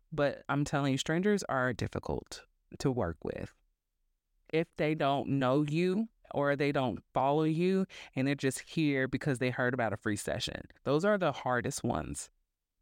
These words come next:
okay? So let me just tell you a couple of, like,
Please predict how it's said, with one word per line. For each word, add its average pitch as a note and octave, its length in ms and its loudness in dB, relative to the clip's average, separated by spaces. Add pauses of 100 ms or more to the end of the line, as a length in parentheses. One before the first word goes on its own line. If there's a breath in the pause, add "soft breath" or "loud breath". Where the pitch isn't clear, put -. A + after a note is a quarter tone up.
(120)
okay? B2+ 240 0 (1160)
So E3+ 480 2 (1000)
let C#4+ 100 4
me A4 80 4
just F4+ 140 2
tell G3+ 100 0
you F3+ 100 4
a F3+ 60 2
couple D#3+ 400 2
of, C#3+ 80 0
like, C#3+ 460 -2